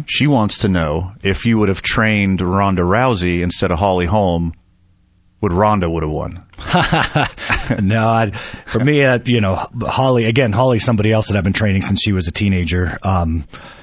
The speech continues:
Speaker 2: so I, I don't, I couldn't say that, but I could never imagine corner, not even hypothetically, uh, cornering or training somebody to fight Holly. That would be just so weird. It'd be like somebody trying to fight your own kid. You know what I mean? Like, if,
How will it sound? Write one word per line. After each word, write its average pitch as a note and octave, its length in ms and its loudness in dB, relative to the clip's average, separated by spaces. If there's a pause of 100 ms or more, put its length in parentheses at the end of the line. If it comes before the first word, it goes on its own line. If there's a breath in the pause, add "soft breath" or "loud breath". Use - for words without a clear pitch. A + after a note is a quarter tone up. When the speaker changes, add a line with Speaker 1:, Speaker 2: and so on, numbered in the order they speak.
(280 loud breath)
Speaker 2:
so G2 280 0
I, G#2 360 -2
I A2 40 2
don't, G#2+ 220 0
I A2 140 0
couldn't G#2+ 260 0
say A2 240 0
that, A2 240 0
but G2 140 0
I G2+ 80 0
could G2 180 -2
never F#2+ 280 0
imagine F2 500 0
corner, F#2+ 340 0
not G#2 160 0
even F2+ 440 0
hypothetically, F2+ 960 -2 (240)
uh, D#2 380 -4 (480 loud breath)
cornering G2 420 0
or F2 60 0
training F#2 340 0
somebody E2+ 300 0
to D#2 80 -2
fight F2 240 -2
Holly. E2+ 300 0
That F2+ 120 -2
would D#2 140 -2
be E2 140 -2
just D#2 180 -4
so E2+ 140 -2
weird. F2 220 0
It'd E2+ 60 -2
be G2 80 2
like F2+ 140 0
somebody F#2 300 0
trying G2 240 0
to E2+ 40 -2
fight F#2 200 -4
your E2+ 140 -2
own D#2+ 120 -2
kid. D#2 300 -4
You E2+ 80 -2
know F2 80 0
what E2+ 100 0
I E2 40 -2
mean? E2+ 200 0
Like, E2+ 240 -4
if, D#2+ 160 -8